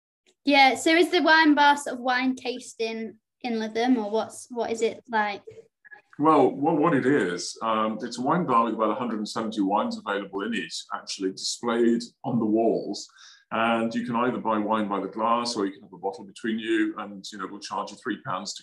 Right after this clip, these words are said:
Speaker 2: cork it, um, to take the cork out. Uh, we do plates of cold meat, we do plates of, um, you know, cheese, we do fabulous artisan bread.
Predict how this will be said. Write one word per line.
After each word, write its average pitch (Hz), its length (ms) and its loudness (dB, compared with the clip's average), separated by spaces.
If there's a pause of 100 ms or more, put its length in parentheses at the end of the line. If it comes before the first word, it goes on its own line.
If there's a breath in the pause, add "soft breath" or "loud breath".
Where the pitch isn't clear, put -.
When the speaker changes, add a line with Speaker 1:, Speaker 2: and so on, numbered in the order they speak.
Speaker 2:
cork 123 260 -2
it, 120 240 0 (560 soft breath)
um, 107 400 2
to - 80 -16 (120)
take - 100 -4
the - 40 -10
cork 120 240 -2
out. 117 300 0 (580 loud breath)
Uh, 110 280 0
we 117 100 -2
do 113 420 2 (120)
plates 113 280 -2
of - 120 -18
cold 110 240 -4
meat, 135 400 2
we 104 80 2
do 101 160 2 (100)
plates 101 360 -4
of, 95 220 -6 (140)
um, 92 500 -4 (400)
you 107 80 -4
know, 90 220 -2 (140)
cheese, 120 840 2
we 98 100 0
do 98 240 0
fabulous 113 500 -2
artisan 98 520 -4
bread. 120 580 -2